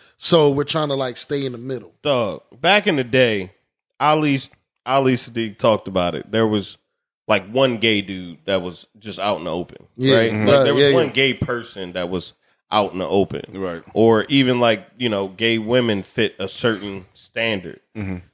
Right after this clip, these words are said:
Speaker 2: Now everybody outside.
Speaker 3: Yeah.
Speaker 2: Nobody's holding back. Nobody's, you know, trying to not be seen or do it behind closed doors. Like,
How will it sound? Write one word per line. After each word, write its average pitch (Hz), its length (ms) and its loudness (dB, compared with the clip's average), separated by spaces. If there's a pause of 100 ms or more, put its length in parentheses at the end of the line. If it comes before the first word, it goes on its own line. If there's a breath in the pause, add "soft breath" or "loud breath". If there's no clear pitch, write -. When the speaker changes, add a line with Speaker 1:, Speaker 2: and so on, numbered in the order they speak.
Speaker 2:
Now 175 300 -10
everybody 165 500 2
outside. 170 680 0 (500)
Speaker 3:
Yeah. 107 140 -4
Speaker 2:
Nobody's 175 400 2
holding 185 260 -2
back. 175 280 4
Nobody's, 156 720 -2
you 139 140 -12
know, 131 400 0 (180)
trying 135 320 2
to 120 280 0 (200)
not 123 320 0
be 131 140 -4
seen 131 560 0
or 107 80 -2
do 120 240 0
it 117 60 -2
behind 120 380 0
closed 117 340 0
doors. 127 440 -2
Like, 104 220 -4